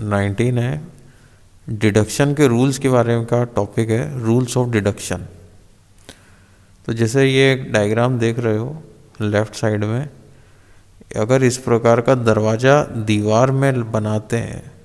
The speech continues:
तो जो ईंट कम लगाएंगे अपन दीवार में, उसकी गणना में अपन कुछ घटाएंगे। जैसे दीवार के कुल वॉल्यूम अपन ने निकाल लिया, ऊंचाई, लंबाई और चौड़ाई का गुणा करके।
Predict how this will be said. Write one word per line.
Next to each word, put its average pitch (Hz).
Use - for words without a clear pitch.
तो 123
जो 127
ईंट 131
कम 135
लगाएंगे 117
अपन 107
दीवार 104
में, 127
उसकी 135
गणना 127
में 139
अपन 139
कुछ 143
घटाएंगे। 107
जैसे 123
दीवार 113
के 135
कुल 131
वॉल्यूम 127
अपन 127
ने 131
निकाल 127
लिया, 127
ऊंचाई, 120
लंबाई 113
और 127
चौड़ाई 117
का 117
गुणा 117
करके। 123